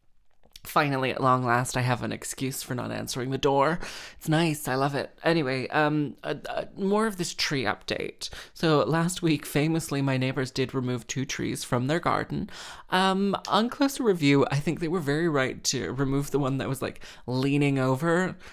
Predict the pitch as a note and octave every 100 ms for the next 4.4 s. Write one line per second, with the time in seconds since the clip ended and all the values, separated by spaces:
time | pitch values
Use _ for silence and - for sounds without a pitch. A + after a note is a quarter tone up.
0 | - C#3+ D3+ D#3 D#3 D#3+ E3+ E3 C#3+ C#3+
1 | - B2+ C3 C#3 C3+ - - D3 - -
2 | - - - D3 - C3 - C#3+ - G2+
3 | - - C#3+ - - C3+ C3 C3 C3 C3
4 | C3 B2 C#3